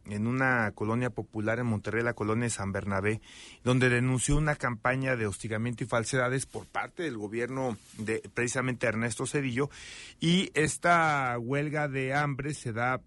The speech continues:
eh, pues, días después de que detienen a, a Raúl Salinas, su hermano, un hecho inédito, ¿no? La verdad es que,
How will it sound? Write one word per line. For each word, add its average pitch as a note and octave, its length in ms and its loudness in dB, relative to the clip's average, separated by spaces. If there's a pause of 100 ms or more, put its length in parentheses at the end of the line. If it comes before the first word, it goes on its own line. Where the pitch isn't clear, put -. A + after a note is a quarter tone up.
(180)
eh, G2+ 360 -8
pues, G#2+ 240 -10
días F3 300 -2
después B2+ 340 -10
de C3+ 80 -8
que A2+ 120 -10
detienen A#2+ 440 -8
a, G#2+ 60 -4
a G#2 200 -8
Raúl G#2 280 -4
Salinas, A#2+ 300 -4
su A2+ 100 -2
hermano, A2+ 280 -2
un B2+ 120 0
hecho A2 240 -8
inédito, G2 500 -8
¿no? G2 160 -6
La G2+ 140 -2
verdad F#2 320 -4
es F#2+ 100 -8
que, G2 180 -6